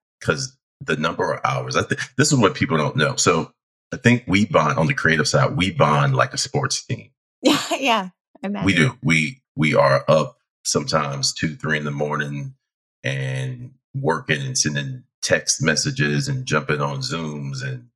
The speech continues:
Speaker 1: we are cranking, right? And when you do, when you go through that experience enough and you come out on top and you go in and then you sell the work that it sells and all of that, right? It bonds you. There's a level of trust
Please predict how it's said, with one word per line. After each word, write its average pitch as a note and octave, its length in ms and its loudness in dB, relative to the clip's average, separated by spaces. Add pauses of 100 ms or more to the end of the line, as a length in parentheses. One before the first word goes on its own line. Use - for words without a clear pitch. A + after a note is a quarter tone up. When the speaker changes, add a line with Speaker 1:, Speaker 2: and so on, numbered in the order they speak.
(460)
Speaker 1:
we D#2 160 -2
are C#2 120 -4
cranking, F2 560 2 (260)
right? D#2+ 320 4 (400)
And C2+ 800 0 (680)
when D#2+ 140 -6
you A2+ 100 -6
do, D3 320 4
when F2 140 -6
you A#2 120 -2
go D#3+ 240 2
through - 320 -8 (140)
that - 380 2 (260)
experience C2+ 880 0
enough D2 400 0
and C2+ 160 -4
you - 80 -6
come D2 240 0
out D2 140 2
on C#2+ 200 -2
top D2+ 460 0
and C3 160 -2
you C3 100 -4
go - 280 -2
in - 120 -2
and C#2 180 0
then C#2+ 120 -2
you B1+ 80 -10
sell D2 320 2
the C2+ 100 -4
work C#2+ 340 0
that C#2+ 120 -4
it - 80 -10
sells F2 380 0
and C3+ 80 -2
all D#2+ 160 -2
of D#2+ 60 0
that, D#2+ 200 -2
right? D#2+ 220 2 (500)
It - 260 -2
bonds - 460 0
you. C3 140 -2 (600)
There's D#3 200 -6
a D3 60 -2
level E2+ 440 0
of C#2+ 200 -6
trust - 680 -2